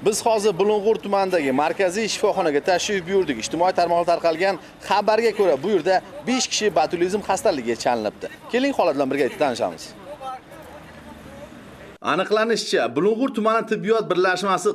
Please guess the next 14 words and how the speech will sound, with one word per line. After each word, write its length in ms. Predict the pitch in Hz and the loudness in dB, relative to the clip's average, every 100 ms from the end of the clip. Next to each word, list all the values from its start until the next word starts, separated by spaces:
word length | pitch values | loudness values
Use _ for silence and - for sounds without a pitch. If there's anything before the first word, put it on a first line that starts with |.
| - | 0
qabul 300 | 175 180 208 147 | 0 2 2 2
bo'limiga 520 | 151 156 151 135 180 180 - | 0 2 2 2 2 0 -2
yettinchi 420 | 170 170 220 220 247 - | -6 -2 -2 2 0 2
fevral 420 | 180 190 226 226 - | 0 2 2 2 2
kuni 180 | 156 123 - | 0 -2 -2
tumanning 440 | 147 143 151 190 180 | 0 2 0 -2 -2
Mingtepa 540 | 131 202 202 233 262 208 170 | -2 0 -2 0 2 2 0
mahallasida 640 | 165 180 175 165 - 214 202 123 | 2 2 2 0 0 0 0 -2
yashovchi 500 | 139 170 151 139 208 208 165 | 0 2 0 0 -2 -2 -10
ikki 180 | - 247 | -2 0
ming 100 | 254 | 2
birinchi 300 | 233 233 226 240 | 2 0 -2 -2
yilda 160 | 208 196 | -2 0
tug'ilgan 420 | 160 151 123 92 | 0 2 0 -4